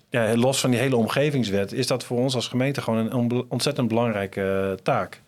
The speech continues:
En zeker voor mij als wethouder in de ruimtelijke ontwikkeling, waar je eigenlijk continu aan het zoeken bent naar, ja, hoe dien ik het stedelijk belang? Ik wil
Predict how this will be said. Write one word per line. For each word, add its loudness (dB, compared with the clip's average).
En -8
zeker 0
voor 0
mij 2
als 0
wethouder 0
in 0
de 0
ruimtelijke -4
ontwikkeling, -4
waar -2
je 0
eigenlijk -6
continu 0
aan -2
het -4
zoeken 0
bent 0
naar, -2
ja, -4
hoe 0
dien 4
ik 2
het 0
stedelijk 0
belang? -2
Ik -4
wil -4